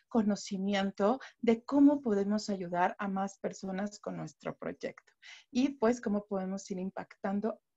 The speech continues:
prácticamente al mundo para hacer justo lo que habíamos dicho, la familia más saludable sobre la tierra. Y el día de hoy vamos a hablar sobre un tema totalmente importante. ¿Por qué? Pues ya lo vamos a ir viendo, ¿no? Que es la salud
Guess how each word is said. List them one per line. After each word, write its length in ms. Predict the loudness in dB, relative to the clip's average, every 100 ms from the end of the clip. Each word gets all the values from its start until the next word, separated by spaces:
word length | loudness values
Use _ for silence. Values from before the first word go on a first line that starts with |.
| _
prácticamente 960 | -2 -2 -4 -10 -6 -6 -6 -6 -8 -6
al 280 | -4 0 6
mundo 420 | 6 6 6 4 0 -12 0
para 160 | 4
hacer 340 | 4 4 0 0
justo 360 | -2 -2 0
lo 120 | 0
que 100 | 2
habíamos 360 | 4 4 4 2
dicho, 320 | -2 -2 -6 -2
la 120 | 0
familia 600 | 2 4 6 6 6 4 0 -12 _
más 460 | 8 10 12 10 6
saludable 580 | 4 4 6 6 6 2
sobre 300 | 0 -2 0
la 120 | -2
tierra. 300 | -6 -12 -14 _ _ -20 -8 8
Y 80 |
el 100 | 8
día 140 | 10 10
de 180 | 10 12
hoy 180 | 12
vamos 400 | 12 10 8 6
a 60 | 4
hablar 260 | 8 8 6
sobre 300 | 4 6 8
un 220 | 8 8
tema 440 | 6 6 6 4 _ 2
totalmente 880 | 4 4 6 10 10 10 10 8 10
importante. 960 | 8 8 0 -2 0 0 0 0 -4
¿Por 320 | 0 0 4
qué? 240 | 6 6 4 _ -20 _ -20 _
Pues 140 | 2 6
ya 120 | 6
lo 100 | 6
vamos 340 | 4 2 -2
a 60 | -6
ir 60 | -2
viendo, 340 | -2 0 2
¿no? 240 | 6 6
Que 100 | 6
es 60 | 8
la 100 | 8
salud 400 | 8 8 8 6